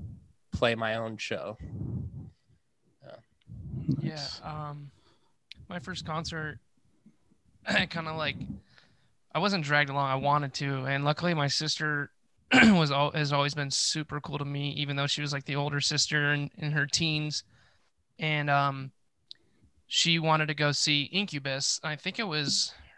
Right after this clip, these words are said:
Speaker 2: her and, like, one of her friends at the time. And I was like, she showed me Incubus, and I had to been, like, eleven or twelve. Yeah, maybe. No, I couldn't have been, I don't know. I don't know what year it was, but I was, like, really young.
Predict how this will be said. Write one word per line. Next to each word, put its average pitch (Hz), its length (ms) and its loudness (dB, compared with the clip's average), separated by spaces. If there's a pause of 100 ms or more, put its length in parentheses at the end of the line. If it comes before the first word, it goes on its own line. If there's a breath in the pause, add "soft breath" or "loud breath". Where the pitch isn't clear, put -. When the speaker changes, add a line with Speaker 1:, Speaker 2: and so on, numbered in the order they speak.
Speaker 2:
her 165 200 -2
and, 156 120 -6
like, 143 140 -6
one 147 120 -2
of 139 100 -6
her 135 120 -8
friends 135 300 -6
at - 80 -18
the 139 60 -12
time. 135 420 -2
And 135 100 -4
I 135 80 -4
was 143 160 -4
like, 135 300 -8 (360)
she - 220 0
showed 180 260 2
me 160 160 -2
Incubus, 139 460 -6
and 139 80 -6
I 143 40 -2
had 170 140 -2
to 156 60 -4
been, 139 220 -4
like, 123 240 -12 (560)
eleven 147 640 -4 (100)
or - 100 -10
twelve. 156 640 -8 (800)
Yeah, 147 260 -2 (640)
maybe. 156 260 0
No, 160 120 0
I 139 100 0
couldn't 220 220 -4
have 147 60 -4
been, 123 220 -8
I 156 80 0
don't 135 120 -2
know. 127 100 -8
I 170 80 2
don't 208 100 4
know 208 60 6
what 175 100 2
year 160 160 0
it 143 60 0
was, 139 240 2
but 135 140 -2
I 147 80 4
was, 143 140 -4
like, 120 120 -12 (460 soft breath)
really 190 240 0
young. 165 380 2